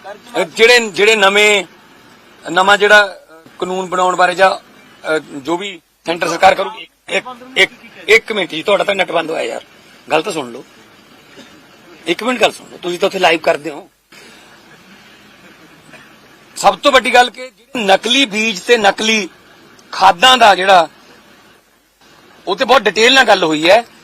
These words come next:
ਕਿ ਮੋਨੋਕ੍ਰੋਟੋਫਾਸ ਹੈ, ਮੈਂ ਗੱਲ ਠਾਈ, ਮੋਨੋਕ੍ਰੋਟੋਫਾਸ ਦੁਨੀਆ 'ਚ ਵੀਹ ਸਾਲ ਪਹਿਲਾਂ ਬੰਦ ਹੋ ਗਈ ਸੀ, ਸਾਡੇ ਕੋਲ ਅਜੇ ਵੀ ਵਿਕੀ ਜਾਂਦੀ ਹੈ। ਕਿੱਥੋਂ ਆਉਂਦੀ ਆ ਉਹ? ਉਹ ਇਹਨਾਂ ਨੇ ਕਿਹਾ ਕਿ ਦੋ ਹਜ਼ਾਰ ਤੇਈ 'ਚ ਬੰਦ ਹੋਈ ਸੀ, ਇਹਦਾ ਮਤਲਬ ਹਜੇ ਸਟਾਕ ਪਿਆ ਉਹਦਾ।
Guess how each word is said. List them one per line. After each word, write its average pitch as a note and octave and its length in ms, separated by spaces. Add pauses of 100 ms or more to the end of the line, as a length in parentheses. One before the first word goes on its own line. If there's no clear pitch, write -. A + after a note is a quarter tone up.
(680)
ਕਿ C4 120
ਮੋਨੋਕ੍ਰੋਟੋਫਾਸ A3+ 1000
ਹੈ, B2 180 (260)
ਮੈਂ F#3+ 180
ਗੱਲ G3 140
ਠਾਈ, A2 200 (280)
ਮੋਨੋਕ੍ਰੋਟੋਫਾਸ A#3 960
ਦੁਨੀਆ A3+ 360
'ਚ A#3+ 60
ਵੀਹ B3 180
ਸਾਲ A3+ 180
ਪਹਿਲਾਂ G#3+ 180
ਬੰਦ E3 180
ਹੋ B2 60
ਗਈ A2 80
ਸੀ, - 120 (1200)
ਸਾਡੇ A3+ 260
ਕੋਲ A#3 180
ਅਜੇ F#3 100
ਵੀ G3 60
ਵਿਕੀ F#3+ 220
ਜਾਂਦੀ F#3+ 320
ਹੈ। F#3 120 (600)
ਕਿੱਥੋਂ A#3 240
ਆਉਂਦੀ A3 220
ਆ F#3+ 60
ਉਹ? C3 160 (1500)
ਉਹ A#3+ 200
ਇਹਨਾਂ B3+ 200
ਨੇ B3 80
ਕਿਹਾ C4+ 160
ਕਿ B3 80
ਦੋ G#3+ 140
ਹਜ਼ਾਰ G#3 140
ਤੇਈ F3+ 180
'ਚ D#3+ 100
ਬੰਦ D#3+ 200
ਹੋਈ B2 120
ਸੀ, G#2+ 140 (840)
ਇਹਦਾ F#3+ 140
ਮਤਲਬ G3+ 220
ਹਜੇ G3 80
ਸਟਾਕ F#3+ 280
ਪਿਆ G3+ 220
ਉਹਦਾ। A#3 200